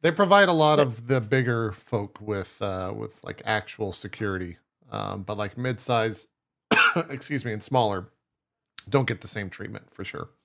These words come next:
Speaker 2: Which is wild because, like, j-, just because Twitch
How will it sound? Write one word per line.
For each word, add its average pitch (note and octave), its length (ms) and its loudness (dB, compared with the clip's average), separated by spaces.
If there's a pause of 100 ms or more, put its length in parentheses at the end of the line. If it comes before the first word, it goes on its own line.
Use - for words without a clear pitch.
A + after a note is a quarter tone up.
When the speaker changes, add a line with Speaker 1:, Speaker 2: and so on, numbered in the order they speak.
(720)
Speaker 2:
Which A3+ 220 2
is A#3+ 120 4
wild F3+ 480 6
because, F3+ 400 0
like, D#3+ 440 2 (1200)
j-, E3 260 -4 (200)
just G#3 260 4
because A3 600 0 (520)
Twitch - 440 0